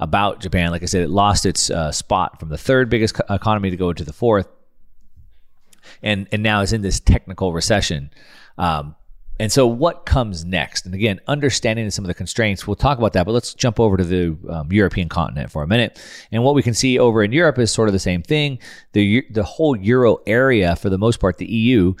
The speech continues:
um, shows that the economy is now losing momentum,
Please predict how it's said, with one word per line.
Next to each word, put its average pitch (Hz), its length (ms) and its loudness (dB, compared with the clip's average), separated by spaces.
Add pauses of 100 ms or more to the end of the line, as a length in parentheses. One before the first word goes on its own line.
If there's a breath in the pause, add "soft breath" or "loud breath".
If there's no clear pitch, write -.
(280 loud breath)
um, 90 180 2
shows 120 260 4
that 110 100 0
the 104 120 2
economy 117 540 -2
is 87 220 0
now 95 240 0
losing 95 480 2
momentum, 107 640 0